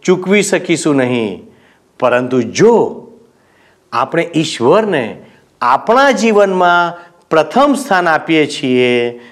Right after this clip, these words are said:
તો આપણે તેમના પ્રત્યે કૃતજ્ઞતા દર્શાવીએ છીએ. ઈશ્વર સર્વોચ્ચ છે અને તેમને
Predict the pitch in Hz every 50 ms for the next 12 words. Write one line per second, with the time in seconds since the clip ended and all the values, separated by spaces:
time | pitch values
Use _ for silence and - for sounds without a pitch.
0 | _ _ - 135 143 - - - 143 175 202 214 - 160 143 131 123 120 113 110
1 | 104 107 - - - - _ _ _ - 139 127 123 123 123 135 175 220 233 226
2 | 170 156 131 - - 139 127 120 117 113 110 110 - - - - _ _ _ -
3 | 170 185 180 185 214 226 208 185 202 214 202 208 208 196 196 180 170 160 143 -
4 | - 185 185 175 160 165 170 160 151 - - 143 123 117 107 95 87 - - -
5 | - _ _ _ _ _ _ _ _ 185 196 208 185 - - 143 160 208 247 254
6 | 247 220 185 156 - - - - _ _ - - - 170 165 165 165 190 262 285
7 | 277 277 277 233 - - 202 180 160 139 127 110 - - - - - _ - 170
8 | 220 240 233 240 233 165 139 139 139 139 151 180 220 254 269 254 - -